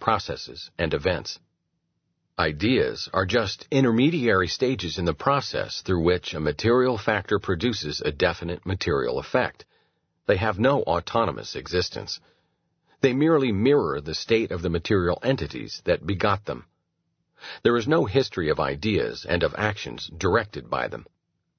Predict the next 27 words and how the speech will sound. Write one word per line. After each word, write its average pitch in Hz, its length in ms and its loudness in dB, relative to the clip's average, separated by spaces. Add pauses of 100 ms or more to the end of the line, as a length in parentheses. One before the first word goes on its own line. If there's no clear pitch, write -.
(120)
Only 131 360 4
a 156 60 4
history 113 420 2
of 90 80 2
the 95 100 0
evolution 90 540 2
of 76 80 -4
the 76 100 0
real 90 260 2
factors 104 560 -4
that 80 140 2
engender 80 560 0
ideas. 73 540 -2 (1040)
From 113 200 2
the 104 80 0
point 185 260 2
of 110 120 2
view 127 180 4
of 101 100 4
this 95 200 0
integral 98 480 0
materialism, 82 880 0 (240)
the 80 120 2
only 82 220 2
consistent - 600 -4
materialist 82 640 0
doctrine, - 400 -2